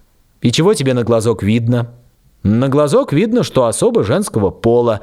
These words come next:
твердо ответил Андрей. «Вот у этой даже бантик на шее висит, видишь?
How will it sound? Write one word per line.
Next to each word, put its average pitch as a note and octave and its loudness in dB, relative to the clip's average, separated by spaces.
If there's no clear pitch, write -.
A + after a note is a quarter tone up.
твердо B2+ 0
ответил F2 -2
Андрей. E2+ -2
«Вот G2+ 0
у A#2 0
этой B2+ 0
даже A#2+ 0
бантик F2 -4
на F#2+ 0
шее F#2+ 0
висит, E2+ -4
видишь? E3 -2